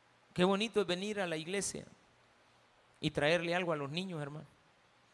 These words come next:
Claro, yo no las compré, las compraron ellos. Los de escuela bíblica reunieron y me dieron el dinerito y yo puse una diferencia nada más. "¿Y cuántos niños van a ser? Para esto nos alcanza, pastor, no se preocupe, nosotros siempre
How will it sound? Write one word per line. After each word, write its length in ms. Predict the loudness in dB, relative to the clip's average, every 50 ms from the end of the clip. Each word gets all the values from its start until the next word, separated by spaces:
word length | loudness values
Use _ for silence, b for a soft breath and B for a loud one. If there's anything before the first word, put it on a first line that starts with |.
| _ _
Claro, 280 | 4 4 4 4 4 -2 -4 -2
yo 120 | -2 0
no 100 | 2 2
las 140 | 2 2 2
compré, 360 | 0 -4 -2 0 0 0 0
las 140 | -2 -4 -4
compraron 460 | -6 -8 -2 0 0 0 0 0 -2
ellos. 240 | -4 -6 -6 -10 -16 -20 -20 _ _ _ _ _ _ _ _ _ _ _ _ _ _ _ _ _ _ _ _ _ _ _ _ _ _ _ _ _ _ _ _ _ _ _ _ -4
Los 80 | -2
de 80 | -2 -2
escuela 300 | -2 -2 0 0 0 0
bíblica 400 | 0 0 -2 -2 -2 -2 -2 -2
reunieron 640 | 0 0 -2 -2 -2 -2 -4 -2 -2 -2 -4 -4 -4
y 160 | -6 -6 -6
me 120 | -6 -6
dieron 300 | -4 -2 0 0 0 -2
el 80 | -2 -2
dinerito 500 | -4 -4 -4 -4 -6 -6 -6 -6 -4 -2
y 60 | 0
yo 140 | 0 0 -2
puse 320 | -2 -2 -2 -2 -2 -2
una 100 | -2 -2
diferencia 540 | -4 -4 -2 -2 -2 -2 -2 -4 -4 -4 -2
nada 180 | -2 -2 -2 -2
más. 280 | -4 -4 -8 -10 -14 -16 _ _ _ _ _ _ _ _ _ _ _ _ _ _ _ _ _ _ _ _ _ _ _ _ -10 -6
"¿Y 140 | -4 -4 -2
cuántos 260 | -2 -4 -4 -4 -4
niños 240 | -4 -2 -2 -2 -2
van 140 | -2 -2 0
a 80 | -2
ser? 220 | -2 -2 -4 -2 0
Para 180 | 0 0 0
esto 160 | 2 0 -2
nos 140 | 0 2 2
alcanza, 400 | 2 2 0 -2 0 0 0 0
pastor, 200 | -2 -2 -4 -2
no 60 | -2
se 80 | -2 -2
preocupe, 420 | -2 -2 -4 -2 -4 -4 -4 -4
nosotros 320 | -6 -4 -4 -4 -4 -4 -4
siempre 320 | -2 -4 -4 -4 -6 -8